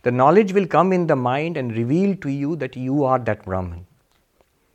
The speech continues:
That knowledge which came in the mind still remains an objective knowledge. That itself becomes falsified.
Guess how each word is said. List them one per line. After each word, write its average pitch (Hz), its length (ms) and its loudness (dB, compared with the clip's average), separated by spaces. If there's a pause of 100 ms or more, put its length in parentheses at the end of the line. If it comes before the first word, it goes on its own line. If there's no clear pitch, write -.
(140)
That 208 280 4
knowledge 220 280 6
which 208 180 -2
came 226 200 6
in 226 100 4
the 208 80 4
mind 226 280 0
still 233 240 0
remains 214 320 4
an 190 100 0
objective 180 420 0
knowledge. - 380 -10 (520)
That 165 200 4
itself 226 320 2
becomes 220 300 2
falsified. - 600 -2